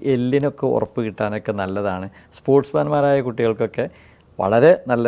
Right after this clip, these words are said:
പ്രോഡക്റ്റാണ് ഇത്, ഈ ബീ പോളൻ എന്ന് പറയുന്നത്. അതുപോലെ വേറൊരു പ്രോഡക്റ്റ് ഉണ്ട്, റോയൽ ജെല്ലി എന്ന് പറയുന്നത്. റോയൽ ജെല്ലി എന്ന് പറഞ്ഞാൽ റാണി ഈച്ചൻ്റെ ഫുഡ് എന്നാണ്. റാണി ഈച്ചൻ്റെ ഫുഡാണത്. ഒരു തേനീച്ച വിരിഞ്ഞിറങ്ങുന്ന സമയം, ഏഹ്,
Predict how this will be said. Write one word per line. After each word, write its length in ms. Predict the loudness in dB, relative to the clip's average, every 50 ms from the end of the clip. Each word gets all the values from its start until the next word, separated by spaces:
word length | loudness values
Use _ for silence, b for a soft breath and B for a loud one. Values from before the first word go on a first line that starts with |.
| 0
പ്രോഡക്റ്റാണ് 600 | 2 2 2 2 0 -2 -4 -4 -4 -4 -4 -6 -6 -8 -10 _ _ _ _ _ _ -6 -6 -6
ഇത്, 140 | -4 -4 -6 -6 -6 -8 -8
ഈ 20 | -8 -8
ബീ 80 | -6 -8 -8 -4
പോളൻ 200 | -2 0 0 0 0
എന്ന് 100 | -2 -6
പറയുന്നത്. 360 | -6 -6 -6 -6 -6 -6 -6 -6 -8 B B B B B B B
അതുപോലെ 300 | 4 4 6 6 6 4 4 0 0 4 6
വേറൊരു 400 | 6 8 8 8 8 8 8 8 6
പ്രോഡക്റ്റ് 340 | 6 6 6 4 0 -2 -8
ഉണ്ട്, 100 | -8 -4 0 2 4
റോയൽ 240 | 6 6 6 4 4 2
ജെല്ലി 160 | 0 2 2 2
എന്ന് 100 | 2 0 -2
പറയുന്നത്. 260 | -2 -4 -6 -4 0 2
റോയൽ 180 | 4 4 4 4 4
ജെല്ലി 160 | 2 2 2 0
എന്ന് 100 | -2 0
പറഞ്ഞാൽ 180 | 2 2 4 4
റാണി 320 | 4 4 4 2 2 0 -2 -4 -6
ഈച്ചൻ്റെ 260 | -4 -2 0 0 0 0 -2
ഫുഡ് 200 | -4 0 0 0
എന്നാണ്. 340 | 0 0 -6 -8 -8 -8 -8 -8 -6 -4 -2 0 2
റാണി 240 | 4 4 4 2 0 -2
ഈച്ചൻ്റെ 240 | -2 0 -2 -2 -2
ഫുഡാണത്. 400 | -2 -2 0 0 0 0 -2 -8 -12 -14 B B B B B B B B B 4 6
ഒരു 100 | 6 6 6
തേനീച്ച 360 | 6 4 4 4 0 0 0 0 2 2
വിരിഞ്ഞിറങ്ങുന്ന 500 | 2 2 4 6 6 6 4 2 -2 0 0 0
സമയം, 240 | 0 0 -2 -2 -4 B B B B B B B B B 4
ഏഹ്, 300 | 4 6 6 6 4 4